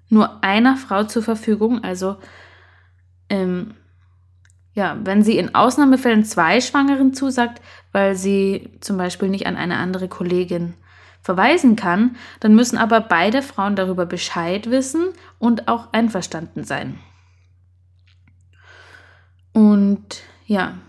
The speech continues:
wenn die G-F-G-Doula eben einen Vertrag, ähm, aufgesetzt hat und sich einverstanden erklärt hat, eben ein, eine Schwangere oder ein Paar zur Geburt zu begleiten, dann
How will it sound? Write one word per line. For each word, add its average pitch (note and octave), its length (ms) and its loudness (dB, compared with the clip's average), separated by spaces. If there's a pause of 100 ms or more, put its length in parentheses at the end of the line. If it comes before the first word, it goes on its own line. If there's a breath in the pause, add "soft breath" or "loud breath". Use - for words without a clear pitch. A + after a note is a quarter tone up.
wenn A3 300 4
die A3 120 2
G-F-G-Doula A3 720 0
eben G3 240 -6
einen F#3 420 -2
Vertrag, G3+ 680 -8 (500 soft breath)
ähm, F#3 360 -8 (340)
aufgesetzt G#3+ 600 -2
hat F#3+ 220 -6
und F3+ 200 -6
sich G3 180 -10
einverstanden G#3+ 560 0
erklärt G3 480 -2
hat, F#3+ 300 -8
eben F#3 240 -6
ein, F3 200 -8 (640)
eine F#3 160 -4
Schwangere A3 440 2
oder F#3+ 140 -2
ein F3 180 -6
Paar G3+ 220 -4
zur G#3 120 -8
Geburt F#3 360 -8
zu - 100 -14
begleiten, C#4 720 0 (1600 loud breath)
dann G3 440 -4